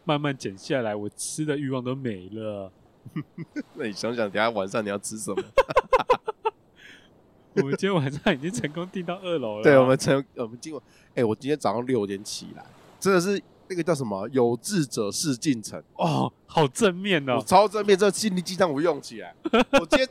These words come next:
Speaker 2: 早上六点我就起来，然后就开始狂点那个
Speaker 1: 因为
Speaker 2: 点餐系统。
Speaker 1: 因为大家知道，就是因为最近外送这回事嘛，
Speaker 2: 对。
Speaker 1: 很多有名的店都在做外送这一回事。
Speaker 2: 对。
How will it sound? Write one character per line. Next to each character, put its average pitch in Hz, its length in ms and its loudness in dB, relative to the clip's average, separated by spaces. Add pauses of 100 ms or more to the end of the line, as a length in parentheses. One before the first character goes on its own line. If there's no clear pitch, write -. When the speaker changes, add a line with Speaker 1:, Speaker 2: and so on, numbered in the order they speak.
Speaker 2:
早 175 100 10
上 208 100 8
六 196 260 12
点 147 200 0
我 135 80 -2
就 190 100 4
起 127 300 -4
来， 110 200 -2
然 127 120 2
后 185 100 6
就 208 80 -6
开 - 160 -2
始 170 100 -8
狂 151 300 -6 (120)
点 123 200 -2
那 151 120 0
个 151 120 2 (440)
Speaker 1:
因 170 100 0
为 165 60 6
Speaker 2:
点 120 100 -2
餐 160 220 0
系 147 240 -8
统。 117 180 -10
Speaker 1:
因 170 60 2
为 185 80 -4 (280)
大 151 120 0
家 151 140 -2 (120)
知 139 140 -4
道， 139 160 0
就 151 100 -4
是 143 240 -4
因 160 80 -6
为 175 80 -4
最 165 220 -2
近 147 320 -8
外 147 200 2
送 131 240 -4
这 131 160 -4
回 104 200 -6
事 117 240 -6
嘛， 98 220 -12 (240)
Speaker 2:
对。 104 280 2 (180)
Speaker 1:
很 123 120 -12
多 165 160 0
有 123 160 -2
名 104 160 -12
的 113 140 -4
店 131 260 -6
都 127 120 -4
在 131 120 -2
做 120 240 -4
外 120 180 -2
送 113 160 -10
这 113 140 -6
一 - 20 -6
回 104 180 -8
事。 98 240 -12 (120)
Speaker 2:
对。 95 260 2